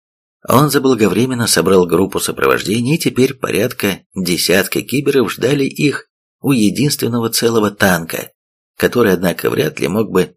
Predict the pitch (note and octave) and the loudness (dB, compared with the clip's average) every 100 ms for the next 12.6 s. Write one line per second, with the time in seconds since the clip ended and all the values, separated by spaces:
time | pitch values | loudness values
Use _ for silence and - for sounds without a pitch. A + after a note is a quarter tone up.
0 | - F#2+ F#2+ F2+ F#2 - F2+ E2+ - D2+ | -4 2 2 2 -2 -2 2 0 0 -8
1 | - _ _ _ _ _ _ _ - F3 | -12 _ _ _ _ _ _ _ 2 4
2 | G#2 F#2 D3 D3 C3+ A#2+ - F#2+ A#2 - | 4 2 2 0 -2 -4 -2 0 0 0
3 | B1 A#1+ - A#2 A#2+ D2+ - F#2 D#2 C3+ | 0 0 -2 -2 -2 -6 -4 -2 0 0
4 | D3+ - A#2 A2 B2 A2+ - D3 B2+ B2 | -2 -2 0 0 2 0 2 2 2 0
5 | A2+ F#2+ - A#2+ B2 A2+ A#2 - G2 F#2 | 0 -2 0 -2 0 2 0 2 0 2
6 | D#2+ - - _ _ _ _ _ - - | 0 -2 -10 _ _ _ _ _ -10 -4
7 | - G#2 A2+ G2 F2 F2 G2 G2 F2 F#2 | 2 4 4 2 2 2 2 2 2 4
8 | F2 F2 - C2 E2+ C3+ A#2 F2+ - G2 | 4 2 -2 -4 -2 -2 0 -2 0 -2
9 | - - B1 F2 G#2 - F#2+ - F#2+ - | -2 -2 -2 -2 -2 -2 -2 0 -2 -2
10 | E3 D#3+ C3+ - _ _ _ _ F2+ F#2+ | 2 2 2 -4 _ _ _ _ -4 0
11 | C#3+ - B2+ B2+ A#2+ G2+ A2+ A2 G#2+ G2+ | 0 0 0 0 0 0 2 2 2 4
12 | F#2+ F#2+ - D3+ - | 4 2 0 -2 -2